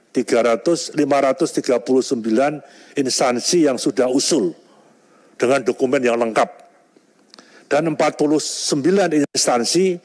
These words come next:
sudah mengusulkan, ini sedang kita kejar lagi dalam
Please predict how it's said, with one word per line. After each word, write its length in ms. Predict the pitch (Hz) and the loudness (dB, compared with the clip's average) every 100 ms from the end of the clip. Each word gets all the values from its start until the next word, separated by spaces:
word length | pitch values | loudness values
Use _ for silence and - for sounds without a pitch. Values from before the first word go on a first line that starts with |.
| - - | -20 -14
sudah 320 | - 151 165 | -4 -2 0
mengusulkan, 800 | 143 139 139 - 120 151 165 180 | 0 2 2 2 0 2 0 -2
ini 80 | 147 | -6
sedang 320 | 139 139 123 | -4 -2 -2
kita 480 | 113 127 127 117 110 - - - - - | -2 -2 2 2 0 -6 -20 -20 -12 -6
kejar 320 | - 139 127 | -2 2 2
lagi 400 | 110 110 - 151 143 _ _ | 2 0 2 0 0 _ _
dalam 400 | 117 110 110 107 | -2 0 -2 -6